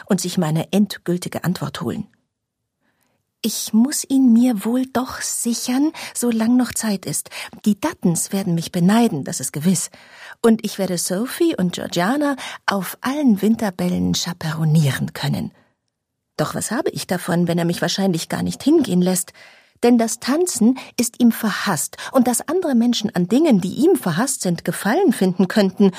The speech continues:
geht über seinen Verstand. Und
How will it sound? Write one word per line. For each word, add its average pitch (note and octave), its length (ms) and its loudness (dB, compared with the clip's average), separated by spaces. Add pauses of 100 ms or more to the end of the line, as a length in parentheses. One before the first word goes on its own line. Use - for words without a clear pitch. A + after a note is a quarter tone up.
(280)
geht A#3 340 0
über A3 300 4
seinen F3 320 -4
Verstand. - 580 -6 (1000)
Und F#3+ 300 0